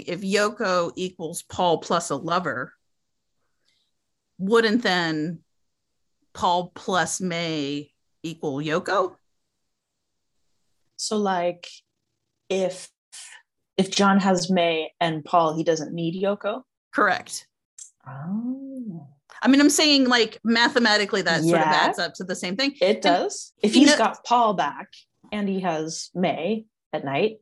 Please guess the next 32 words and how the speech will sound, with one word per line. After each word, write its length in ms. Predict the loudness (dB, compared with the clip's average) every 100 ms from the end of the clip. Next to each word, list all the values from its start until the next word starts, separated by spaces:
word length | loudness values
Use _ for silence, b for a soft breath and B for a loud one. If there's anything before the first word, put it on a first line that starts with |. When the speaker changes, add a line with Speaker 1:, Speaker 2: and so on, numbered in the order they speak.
| _
Speaker 2:
to 100 | -4
hold 160 | -2 0
his 120 | -2
hand, 400 | -4 -6 -6 -8 -4
Speaker 1:
Yes. 460 | -2 -2 -4 -14 -18 _
Speaker 2:
then 640 | 2 4 2 0 -4 -6 -10 _ _
he 100 | 0 0
has 140 | 2
less 240 | 0 -2
le-, 200 | -2 -4 -4
need 280 | -2 0 -2
for 140 | -2
Yoko. 320 | -2 -2 -6 -12 _
Sure. 440 | -4 0 0 -4 -10 -20 _
Speaker 1:
Yeah, 240 | 0 0 0
like, 220 | 0 0
c-, 120 | -2 -4
couldn't 380 | -4 2 2 4
that 340 | 2 -2 -4
be 480 | -4 -4 -2 -4 -4
more 320 | -2 0 2 0
of 100 | 0
a 60 |
situation 720 | -4 -6 -6 -4 -4 -4 -8
that, 140 | -8 -10 -10
that 200 | -6 -6
Paul 320 | -4 -6 -4 -6
and 140 | -6
John 240 | -6 -6
had 240 | -6 -6 -6
in 140 | -6
the 200 | -6 -6